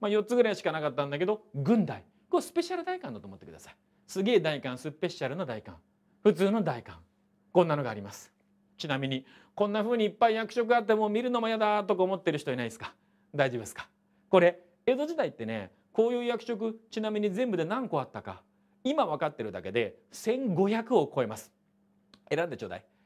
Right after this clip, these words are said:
千五百個頑張って覚えるか、たったその百分の一の十五個にしてあげたんだけど、どっちがいい？こっちがいいでしょ。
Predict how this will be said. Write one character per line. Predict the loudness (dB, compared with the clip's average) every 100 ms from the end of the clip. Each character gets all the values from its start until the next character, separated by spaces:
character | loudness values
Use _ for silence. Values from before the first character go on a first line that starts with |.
| _ _
千 | -6 0
五 | 2
百 | 0 0
個 | 0
頑 | 0
張 | 0
っ | -2
て |
覚 | -2 -2
え |
る | -2
か、 | 0 0 -2 _ _ _ _
た | -8
っ | -8 _ _ _
た | 0 0 -6 _ _ _
そ | -10
の | -8
百 | -8 -8 -6
分 | -4 -6
の | -8
一 | -8
の | -10
十 | -8 -6
五 | -4 -4
個 | -6
に |
し | -8
て | -10
あ |
げ | -12
た | -12
ん |
だ | -16
け | -14
ど、 | -10
ど | -10
っ |
ち | -10
が | -14
い |
い？ | -14 -16 _ _ _ _ _
こ | -16
っ |
ち | -14
が | -12
い |
い | -12
で |
し |
ょ。 | -16